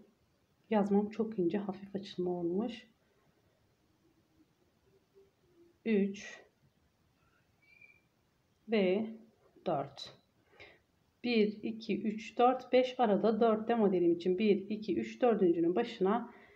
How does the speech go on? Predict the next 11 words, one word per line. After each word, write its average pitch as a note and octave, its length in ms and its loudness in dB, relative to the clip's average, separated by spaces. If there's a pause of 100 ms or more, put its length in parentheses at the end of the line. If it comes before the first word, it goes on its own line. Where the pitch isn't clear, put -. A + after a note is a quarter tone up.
(180)
geri F#3+ 280 4
dönüyorum. E3 760 2 (3000)
Bu - 40 -20
şekilde. G3+ 720 -6 (1080)
Birinci A#3+ 300 4
zürafama G3 560 0
batarak G#3+ 760 -2 (220)
zürafa F#3+ 440 -2
yapıyorum. E3+ 720 -6 (1400)
İkinciye F#3 520 0
batıyorum. E3+ 880 -2